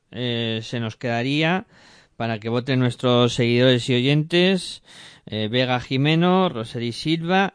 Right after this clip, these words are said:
y, y hay un empate en la tercera posición. Esto no nos había pasado hasta el momento. <laughs> Tenemos un empate en, en esa tercera posición entre Katy Tulu Samuelson y...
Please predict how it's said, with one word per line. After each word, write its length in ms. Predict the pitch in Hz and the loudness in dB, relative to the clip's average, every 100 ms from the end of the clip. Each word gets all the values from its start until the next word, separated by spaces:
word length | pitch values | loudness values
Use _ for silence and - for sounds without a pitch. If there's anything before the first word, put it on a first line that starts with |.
| _ | _
y, 920 | 127 123 117 110 107 104 101 95 123 _ - - - _ _ | -4 -2 -2 -2 -4 -4 -6 -8 -10 _ -20 -20 -20 _ _
y 220 | - 110 | -10 -6
hay 640 | 110 123 120 113 107 104 92 - _ _ | -4 -2 -2 -4 -6 -8 -10 -16 _ _
un 220 | 95 135 | -2 0
empate 640 | 120 110 - 175 196 185 | 2 0 -2 0 2 2
en 180 | 123 120 | 2 4
la 140 | 117 113 | 2 0
tercera 440 | 113 113 123 117 | -4 -6 -4 -4
posición. 500 | 113 104 107 165 - - | -6 -10 -10 -8 -8 -10
Esto 280 | 113 - | -14 -8
no 160 | 113 120 | -4 -2
nos 160 | 120 135 | -2 0
había 260 | 120 101 | 0 0
pasado 320 | - 117 110 | -2 0 2
hasta 340 | 104 - - 101 | 2 -2 -6 -4
el 40 | |
momento. 460 | 101 113 139 151 - 120 110 117 156 175 | -4 -2 0 -2 -4 -6 -6 -4 0 4
<laughs> 460 | 170 151 123 - - | 4 4 2 -4 -2
Tenemos 380 | 123 127 131 | 2 4 6
un 100 | 143 | 4
empate 320 | 127 127 131 131 | 4 4 4 4
en, 260 | 127 127 | 2 0
en 140 | - 131 | 0 2
esa 260 | 127 135 127 | 2 2 2
tercera 420 | 120 113 123 127 | 2 2 0 2
posición 580 | 127 123 117 165 208 277 | 0 0 2 4 4 0
entre 420 | 123 120 120 117 | 0 0 2 0
Katy 300 | 135 135 139 | 2 0 0
Tulu 580 | 135 135 131 135 131 131 | -4 -2 0 2 2 2
Samuelson 840 | - 151 156 165 151 180 196 226 - _ - - - - - - _ _ _ _ | 2 4 4 4 2 2 2 2 -4 _ -20 -20 -20 -20 -20 -20 _ _ _ _
y... 1300 | 113 127 120 117 113 110 107 107 101 101 98 98 | -4 0 0 0 0 -2 -2 -4 -4 -4 -6 -6